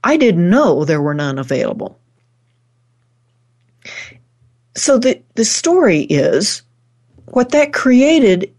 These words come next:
in myself, in my memory, which resides in every single cell of my body, what that created was a belief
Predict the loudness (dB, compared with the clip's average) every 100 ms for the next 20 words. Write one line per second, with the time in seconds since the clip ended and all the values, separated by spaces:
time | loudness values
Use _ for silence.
0 | _ 0 4 4 4 2 0 -2 -2 0
1 | 0 -2 -4 -12 -20 _ _ _ _ _
2 | _ -20 _ 0 4 6 4 4 4 4
3 | 4 4 2 -4 -8 -18 _ _ 0 0
4 | -2 0 0 0 0 0 2 2 2 -2
5 | -4 -4 -2 -2 -2 -2 -4 -2 0 2
6 | 0 -2 -2 0 2 0 -2 -4 -2 0
7 | 0 -2 -4 -6 -8 _ _ _ _ _
8 | _ _ -20 -20 -20 -20 -20 _ _ _
9 | _ _ _ _ _ _ -2 0 0 0
10 | -2 -2 2 4 4 2 0 -6 -12 -18
11 | -20 -20 -20 _ -20 -20 _ -2 0 0
12 | -2 -2 -2 -2 -6 -2 0 2 0 -2
13 | -10